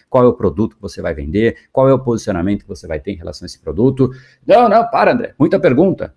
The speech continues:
Eu só sei o que eu não quero", né? Isso é baixa performance. Uma pessoa que não tem a menor clareza do que de fato ela quer, então ela fica fugindo. Quando você só sabe o que você não quer, o melhor que você pode fazer é fugir,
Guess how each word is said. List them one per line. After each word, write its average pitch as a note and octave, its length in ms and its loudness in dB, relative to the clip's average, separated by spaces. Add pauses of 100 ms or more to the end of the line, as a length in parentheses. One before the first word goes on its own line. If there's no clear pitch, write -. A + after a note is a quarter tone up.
(120)
Eu G#2+ 80 -2
só C3+ 160 -2
sei G3 160 0
o - 40 -4
que - 60 0
eu G3+ 60 4
não G3 80 4
quero", G#2+ 380 0 (120)
né? C3 280 -4 (200)
Isso C3+ 220 2
é B2+ 40 2
baixa A2+ 220 0
performance. D#2 600 -8
Uma D#2+ 80 -14
pessoa E2+ 220 -8
que F#2 40 -6
não F#2+ 80 -4
tem G#2 80 -2
a B2 40 2
menor C#3 340 4
clareza F2+ 560 0
do F#2 100 -4
que - 80 -8
de - 120 -10
fato F2 200 -4
ela B2+ 140 0
quer, - 260 0
então B2+ 140 2
ela F3 80 4
fica G3 220 -2
fugindo. D#3 440 2 (380)
Quando C3+ 160 0
você C#3 220 -4
só E3 120 -4
sabe D#3+ 280 -2
o - 20 -8
que - 60 -14
você A#2 180 -4
não F#2 120 -4
quer, B2+ 340 -2 (280)
o - 60 0
melhor F3 420 6
que - 60 -12
você A2+ 180 -4
pode G#2+ 280 0
fazer A#2+ 420 0 (140)
é - 80 0
fugir, F#3 460 2